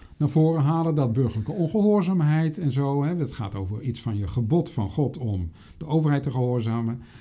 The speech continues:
Ja, het go-, God is wel de God van een genadig koninkrijk, waarin we ook met elkaar struikelen, ook de overheid blundert. Ik vind wel,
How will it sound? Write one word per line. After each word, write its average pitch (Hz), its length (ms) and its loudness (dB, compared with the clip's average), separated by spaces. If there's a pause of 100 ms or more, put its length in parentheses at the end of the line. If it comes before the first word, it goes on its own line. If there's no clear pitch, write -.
(500)
Ja, 151 380 -4 (120)
het 131 240 -6
go-, - 380 -2
God 165 200 -2
is 139 100 0
wel 156 120 2
de 156 80 2
God 151 240 0
van 139 160 2
een 117 100 0
genadig 143 520 0
koninkrijk, 117 680 0
waarin 139 280 2
we 117 100 -2
ook 180 180 0
met 196 160 0
elkaar 151 220 0
struikelen, 147 760 0
ook 170 180 0
de 160 80 -2
overheid 151 440 0
blundert. 127 560 4 (640)
Ik 143 180 -2
vind 131 220 2
wel, 147 480 0